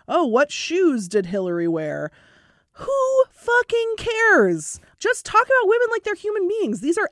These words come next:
w-, athletes who work their entire lives to be the best in the world at a thing that's really hard.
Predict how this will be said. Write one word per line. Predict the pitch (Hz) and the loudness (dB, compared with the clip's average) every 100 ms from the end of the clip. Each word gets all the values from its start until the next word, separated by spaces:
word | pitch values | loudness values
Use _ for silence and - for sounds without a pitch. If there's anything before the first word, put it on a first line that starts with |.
| _ | _
w-, | 208 214 - | -10 -10 0
athletes | 269 427 403 330 277 - | 2 2 2 -2 -2 -4
who | - 302 | 0 0
work | 226 294 - | 0 -6 -4
their | 320 | -4
entire | 294 254 285 311 302 | -4 -4 -4 -2 0
lives | 254 208 160 160 - - - | 0 0 -2 -6 -16 -14 -8
to | 233 | -4
be | 262 | -2
the | 233 240 - _ | -2 -6 -8 _
best | 262 302 - | 2 2 -2
in | 294 269 | -4 0
the | 233 | 0
world | 214 240 220 180 | 0 2 2 0
at | 185 196 | -2 -2
a | |
thing | 185 - 202 143 156 - - | -2 -4 -4 -6 -10 -8 -2
that's | 220 - | -2 -2
really | 214 240 233 | -2 0 0
hard. | 226 208 147 160 | 0 0 0 -4